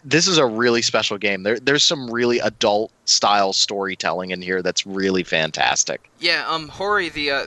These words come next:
Speaker 2: the writer of Chrono Trigger and every Dragon Quest game, is really into big-picture storytelling, and usually by the second half, you see, you see pieces that were scattered throughout the game start coming into place, and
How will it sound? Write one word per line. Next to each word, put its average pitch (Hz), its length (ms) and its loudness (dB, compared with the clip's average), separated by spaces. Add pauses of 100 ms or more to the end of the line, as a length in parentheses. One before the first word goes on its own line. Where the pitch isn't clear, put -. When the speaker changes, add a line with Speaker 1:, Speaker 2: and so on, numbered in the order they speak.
Speaker 2:
the 143 100 -8
writer 143 360 -2
of 127 120 -10
Chrono 127 280 -8
Trigger 123 260 -8
and 117 140 -8
every 120 160 -8
Dragon 117 260 -8
Quest 117 280 -8
game, 110 260 -12
is 139 280 -12
really 170 520 -6
into 143 340 -6
big-picture 135 720 -8
storytelling, 165 800 -8
and 135 180 -8
usually 160 640 -8 (300)
by 147 140 2
the 143 120 -12
second 139 360 -6
half, 135 440 -2
you 135 100 -12
see, 143 320 -14
you 127 120 -12
see 165 260 -4
pieces 151 520 -8
that - 180 -2
were 123 80 -10
scattered 127 500 -4
throughout 135 300 -6
the 120 120 -10
game 113 440 -10
start - 500 -4
coming 135 280 -8
into 117 180 -12
place, 131 420 -6
and 120 320 -8